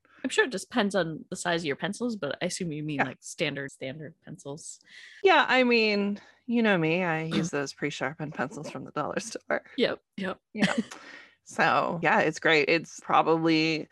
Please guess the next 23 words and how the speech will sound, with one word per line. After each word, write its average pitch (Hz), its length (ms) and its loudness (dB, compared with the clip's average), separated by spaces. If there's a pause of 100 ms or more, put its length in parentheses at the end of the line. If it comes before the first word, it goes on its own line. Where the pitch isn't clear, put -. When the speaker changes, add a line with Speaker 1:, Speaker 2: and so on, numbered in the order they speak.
(400)
Speaker 2:
the 175 100 0
smartest 151 600 0
thing 156 280 2
that 156 220 -2
anyone's 151 360 -4
ever - 180 -2
showed - 300 -4
me. 160 360 -4
Speaker 1:
Mm-hmm. 220 560 -2 (200)
Yeah, 170 320 -6
it's - 160 -20
a - 180 -20
great 190 200 -14
idea. - 280 -18 (160)
Speaker 2:
So 170 200 2
that 160 260 4
is, 170 540 4 (440)
you 175 160 -2
know, 165 360 2 (380)
throw 185 380 6
away 208 240 8
your 226 100 10
ruler 202 600 8